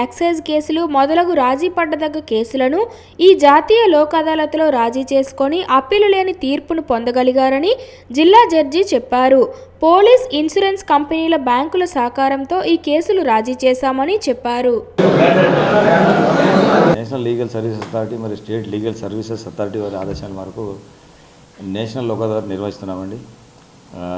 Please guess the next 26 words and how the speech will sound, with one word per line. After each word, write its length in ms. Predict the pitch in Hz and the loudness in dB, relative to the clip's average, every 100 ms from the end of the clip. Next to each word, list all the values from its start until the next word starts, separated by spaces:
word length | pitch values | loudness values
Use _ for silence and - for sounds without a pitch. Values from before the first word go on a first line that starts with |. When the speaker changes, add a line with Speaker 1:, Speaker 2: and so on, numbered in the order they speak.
| 90 87 | -10 -12
Speaker 2:
జిల్లా 240 | 101 110 123 | -8 -4 -4
మొత్తం 220 | 113 120 120 | -6 -8 -10
మీద 100 | 123 120 | -10 -8
మేము 80 | 113 101 | -8 -10
రెండు 180 | 110 117 | -8 -8
వేల 120 | 117 113 | -8 -8
మూడు 100 | 110 | -10
వందల 160 | 107 101 104 | -10 -12 -12
కేసులు 220 | 120 110 | -8 -4
ఐడెంటిఫై 320 | 110 110 98 92 | -4 -4 -6 -10
చేసినాం 200 | 90 95 | -12 -14
ఈ 60 | 92 | -12
లోక్ 140 | 92 101 | -10 -10
అదాలత్లో 380 | 98 95 101 95 - - | -10 -10 -12 -14 -16 -18
సెటిల్మెంట్ 440 | 104 92 101 101 - | -16 -14 -12 -12 -12
కోసం. 200 | 85 90 - - - - - - - - - | -14 -16 -20 -20 -20 -20 -20 -20 -20 -20 -20
ఇప్పుడే 240 | 95 120 117 110 110 113 | -8 -4 -4 -4 -4 -6
ఈ, 20 | 113 - - - 113 | -8 -12 -18 -10 -4
ఈ 20 | 120 | -2
రోజైతే 280 | 123 127 135 | -2 -2 -2
ఇరవై 160 | 113 123 | -2 -2
నాలుగు 200 | 120 117 113 | -2 -2 -6
బెంచ్లు 280 | 127 127 113 | -6 -4 -6
చేసినాం 260 | 98 98 90 - 101 | -6 -12 -14 -12 -8
జిల్లా 180 | 107 101 | -8 -8
మొత్తానికి. 440 | 92 95 98 107 | -10 -12 -10 -10